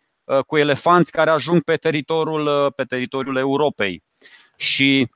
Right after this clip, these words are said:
spune Hieronymus aici că romanii au pierdut șase mii de oameni. Dar pe lângă statisticile astea seci, cu morți de o parte și de alta, imaginați-vă puțin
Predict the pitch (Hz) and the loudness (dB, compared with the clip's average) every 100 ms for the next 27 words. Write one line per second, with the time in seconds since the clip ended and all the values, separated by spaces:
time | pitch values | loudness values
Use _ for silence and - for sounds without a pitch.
0 | _ _ _ _ - - 135 151 160 160 | _ _ _ _ -18 -12 2 4 4 2
1 | 147 143 170 165 139 160 170 160 156 - | 4 6 4 4 0 0 0 0 -2 -10
2 | _ 127 135 147 170 170 151 147 131 160 | _ -4 0 4 4 2 0 -4 -4 -6
3 | - 170 - 151 156 135 120 127 120 98 | 0 0 2 4 4 2 0 2 2 2
4 | 87 _ _ _ - 143 - _ 196 214 | -2 _ _ _ -4 -2 -2 _ 2 6
5 | 214 185 160 - 143 156 - 143 - 135 | 6 6 2 2 0 0 -6 -6 -4 0
6 | 135 120 - 113 110 - 120 - _ 113 | 0 0 0 0 0 -4 -4 -6 _ -12
7 | 117 113 110 131 - - 117 - 123 120 | -4 0 2 0 -2 -8 -4 2 2 2
8 | 113 120 120 117 113 110 _ _ _ _ | -6 -2 2 2 2 0 _ _ _ _
9 | - 123 131 117 131 165 208 185 - 165 | 2 4 4 2 2 2 0 -4 -4 -10
10 | - 127 143 | 0 2 2